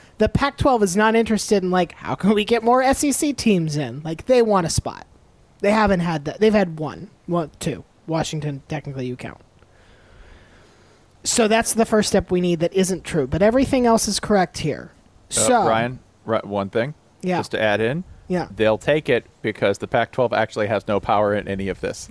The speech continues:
Speaker 2: Theirs is, "Yes, sir." Whatever the, ev-, whatever everyone who actually has a
Speaker 1: Oh,
Speaker 2: functioning
Speaker 1: yeah.
Speaker 2: football conference will do,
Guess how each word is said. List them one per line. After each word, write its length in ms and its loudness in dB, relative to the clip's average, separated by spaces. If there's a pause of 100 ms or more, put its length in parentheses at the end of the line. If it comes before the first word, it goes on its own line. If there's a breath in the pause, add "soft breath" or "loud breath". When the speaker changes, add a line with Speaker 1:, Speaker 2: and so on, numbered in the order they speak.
Speaker 2:
Theirs 260 0
is, 200 0
"Yes, 200 0
sir." 300 -4 (320 soft breath)
Whatever 340 2
the, 200 0
ev-, 140 0
whatever 460 2
everyone 440 0
who 120 0
actually 400 0
has 220 0
a 20 -4
Speaker 1:
Oh, 40 -4
Speaker 2:
functioning 380 0
Speaker 1:
yeah. 80 -2
Speaker 2:
football 300 0
conference 460 -2
will 80 -8
do, 260 0